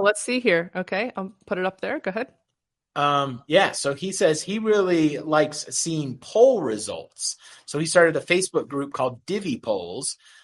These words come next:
Speaker 2: struggling to get members, but a lot of times he gets more out of the polls than reading a lot of the comments. I agree. That is interesting. I'm gonna check that one out. I like polls. It's a good way to learn, get some
Speaker 1: That's
Speaker 2: information.
Speaker 1: fun.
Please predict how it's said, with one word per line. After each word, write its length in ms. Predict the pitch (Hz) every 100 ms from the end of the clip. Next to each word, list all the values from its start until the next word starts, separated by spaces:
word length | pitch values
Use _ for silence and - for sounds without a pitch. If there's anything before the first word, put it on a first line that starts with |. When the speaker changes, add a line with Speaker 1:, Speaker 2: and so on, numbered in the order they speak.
| _
Speaker 2:
struggling 420 | - 143 143 156
to 60 | 151
get 140 | 147
members, 340 | 120 160 147 123
but 120 | 139
a 40 |
lot 180 | 131 143
of 40 | 160
times 220 | 160 156
he 80 | 135
gets 220 | 139 143
more 240 | 139 143
out 80 | 139
of 60 | 135
the 80 | 135
polls 420 | - 143 147 127
than 160 | 131
reading 260 | 123 123 127
a 60 | 117
lot 160 | 120
of 60 | 113
the 60 |
comments. 280 | 113 139 107 - - -
I 120 | 240
agree. 420 | 190 202 127 - -
That 100 | 339
is 120 | 330
interesting. 320 | 180 - 113
I'm 100 | 110
gonna 120 | 254 247
check 220 | 160 147
that 180 | 151 139
one 140 | 160
out. 240 | 170 143 -
I 200 | - 151
like 440 | 170 156 196 202 - _ _ _ _
polls. 320 | 131 101 95
It's 160 | 123
a 160 | 127 113 _ _ _ _ _ _ -
good 120 | 151
way 140 | 151 151
to 240 | 135 -
learn, 420 | 147 151 175 80 _
get 140 | - 123
some 100 | 135
Speaker 1:
That's 80 | 127
Speaker 2:
information. 440 | 127 127 311 -
Speaker 1:
fun. 200 | 415 269